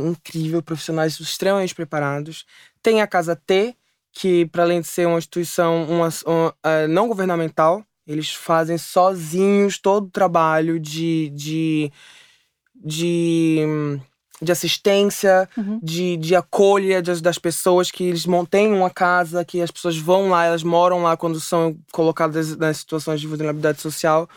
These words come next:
Speaker 1: que são incríveis. Eles também têm um trabalho artístico incrível. Todo mundo da Casa T é artista, tipo assim, é bizarro o quão talentosa essa galera é. Eu fico assim, eles são realmente incríveis. E eles são, assim, são pessoas que eu coloco a minha mão no fogo pra falar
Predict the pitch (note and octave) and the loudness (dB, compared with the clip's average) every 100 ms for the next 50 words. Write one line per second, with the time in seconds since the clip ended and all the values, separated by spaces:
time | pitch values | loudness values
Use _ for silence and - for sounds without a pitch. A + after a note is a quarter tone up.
0 | - - - - - G3+ G3+ - A3 A3 | -20 -20 -20 -16 -2 2 2 4 4 4
1 | A3 - A3+ G#3+ A3 A3 G#3 G#3 G#3+ - | 2 2 0 2 2 2 2 2 0 0
2 | A3+ - A#3+ G#3+ F#3 F3 A3 _ _ _ | -2 0 0 2 2 2 -4 _ _ _
3 | - G#3 A#3+ B3 A3 G3 - E3+ F3+ - | 0 2 2 2 0 -2 -2 -4 -4 0
4 | F3+ F3 F3 E3+ - E3+ D#3 D#3+ - D#3 | 0 2 0 0 -4 -8 -8 -10 -14 -12
5 | - D#3 D#3 D3 D#3 D#3+ D#3+ - F3 F3 | -8 -6 -4 0 0 0 -6 -2 -2 -2
6 | - F3+ F#3 G3 F3+ E3+ E3+ E3+ E3 D#3+ | -2 0 0 0 2 2 0 -2 2 2
7 | D#3+ D#3+ D3+ D3 - E3 D#3+ D#3 D3+ - | 4 2 0 -2 -4 -8 -4 -4 -4 -10
8 | - D#3 D#3 D#3+ D#3 D#3 D3 E3+ D3+ C#3 | -6 -4 -2 -2 -2 -2 -4 -8 -6 -6
9 | C3+ - _ - - - _ G3 G#3 A3 | -8 -14 _ -20 -20 -20 _ 0 4 4
10 | A#3 - A3 A3 G#3 - F3 G3 F3+ G3+ | 2 2 2 2 0 -2 -4 -4 -2 -2
11 | - G3 G3 F#3 F#3+ F3+ F3+ E3+ F3 E3 | -2 2 2 2 -2 -2 -2 -2 -2 0
12 | F3 - E3+ E3 D3+ | -2 2 2 4 0